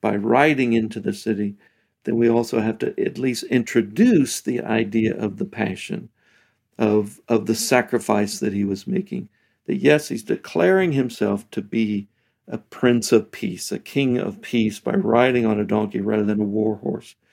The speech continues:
And, and yes, there is this call to Hosanna, to salvation, to, to being rescued and, and claimed and loved.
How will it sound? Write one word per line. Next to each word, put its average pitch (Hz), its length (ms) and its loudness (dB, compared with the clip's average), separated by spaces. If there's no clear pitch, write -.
And, 104 260 0
and 107 240 2
yes, 123 300 6
there 117 160 4
is 98 180 0
this 104 240 0
call 117 520 4
to 104 200 -6
Hosanna, 113 580 2
to 107 180 0
salvation, 110 840 0
to, 107 180 -4
to 107 100 0
being 107 320 2
rescued 113 640 2
and, 104 240 -2
and 110 220 0
claimed 123 640 4
and 110 180 4
loved. 117 500 4